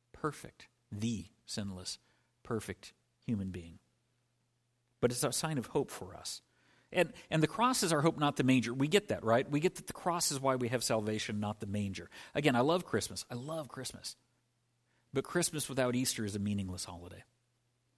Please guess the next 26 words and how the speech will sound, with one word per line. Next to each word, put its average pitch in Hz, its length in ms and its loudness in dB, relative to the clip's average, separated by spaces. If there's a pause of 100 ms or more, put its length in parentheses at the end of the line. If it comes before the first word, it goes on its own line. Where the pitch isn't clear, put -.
(400)
You've 110 180 -4
got, - 200 0
you, 131 180 0 (240)
the, 127 220 4
the 127 140 0
manger 135 600 2
leads 113 720 2 (760)
to 113 100 -4
the 98 60 -4
cross. - 460 -6 (1300)
Uh, 92 420 -12 (300)
it's - 120 -6
not 117 140 -2
the 120 160 0
angels, 113 420 0
it's 92 120 -4
not 104 180 -4
the 120 60 -6
wise 101 380 0
men, 101 160 0
it's - 140 -6
not 95 140 -6
the - 60 -6
presents. 101 560 2 (960)
You, 131 160 2
you, 151 200 -2